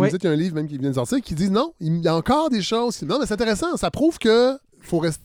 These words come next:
Speaker 2: la, la science est, évolue.
Speaker 1: Exactement.
Speaker 2: Tout le temps, tout le temps, tout le
Speaker 1: Mais
Speaker 2: temps.
Speaker 1: quand on la présente à l'école, euh, généralement au secondaire, on prend, on met pas l'accent sur les débats.
Speaker 2: Ouais.
Speaker 1: Mais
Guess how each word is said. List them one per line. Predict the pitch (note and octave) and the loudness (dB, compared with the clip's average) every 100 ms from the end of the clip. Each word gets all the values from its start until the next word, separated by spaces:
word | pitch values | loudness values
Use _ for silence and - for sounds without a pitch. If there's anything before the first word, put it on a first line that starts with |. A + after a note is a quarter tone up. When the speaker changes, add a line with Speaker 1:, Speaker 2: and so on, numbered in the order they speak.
| D#3+ | -6
Speaker 2:
la, | D3+ | -4
la | D#3 | -2
science | D3 - A#3+ D4+ | -4 -2 0 0
est, | G#3 C#3+ - - - - | -2 -6 -20 -20 -20 -6
évolue. | D#3 G#3+ B3 - - | 0 0 0 -4 -8
Speaker 1:
Exactement. | F3+ G#3 A3+ | -2 2 4
Speaker 2:
Tout | B3 | 2
le | |
temps, | |
tout | F#3 | 0
le | D3+ | -4
temps, | G3+ | -2
tout | F#3+ | 0
le | |
Speaker 1:
Mais | |
Speaker 2:
temps. | G3+ | 2
Speaker 1:
quand | A3+ C#4+ | 2 2
on | |
la | B3+ F#3 | 2 -2
présente | F#3 E3 F#3+ A3+ | -2 -2 -2 -2
à | D3+ | -6
l'école, | D3+ - F#3 F#3 C3 B2 C3+ _ _ _ _ _ | -6 -2 0 0 -4 -10 -16 _ _ _ _ _
euh, | C#3+ C3+ C3 C3+ | -4 -2 -2 -2
généralement | C#3+ D3+ G#3 G#3+ F#3+ F3 G#3 | -4 -2 0 2 0 0 -2
au | |
secondaire, | F3+ D3+ C#3+ C3+ C#3+ F#3 G3+ - | -2 -4 -2 -2 0 0 -2 -8
on | C3+ | -10
prend, | - D#3 D3+ _ _ _ - | -6 -4 -6 _ _ _ -12
on | D#3 | -4
met | D3+ | -2
pas | A3+ | 0
l'accent | F#3+ D3 A3 G3+ | -2 -4 -6 -4
sur | F3 | -4
les | C#3 C3 | -6 -4
débats. | B2 C#3 E3+ D#3+ _ - | -2 0 0 -2 _ -6
Speaker 2:
Ouais. | C3+ B2+ | -4 -2
Speaker 1:
Mais | E3+ | -4